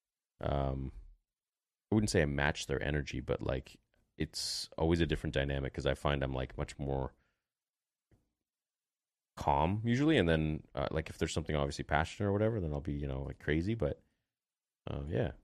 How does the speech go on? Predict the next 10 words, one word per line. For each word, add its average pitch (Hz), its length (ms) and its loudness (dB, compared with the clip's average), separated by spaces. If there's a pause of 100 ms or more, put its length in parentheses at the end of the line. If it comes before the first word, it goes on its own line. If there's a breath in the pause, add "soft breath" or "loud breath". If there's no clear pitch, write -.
(160)
for - 40 -12
the 76 80 -2
most 80 260 -2
part. 69 200 -2 (1900)
Bring 78 220 0
on 76 180 2
Melvin, 73 380 -2
he's 69 160 -6
always 69 280 -4
ready. 73 260 -4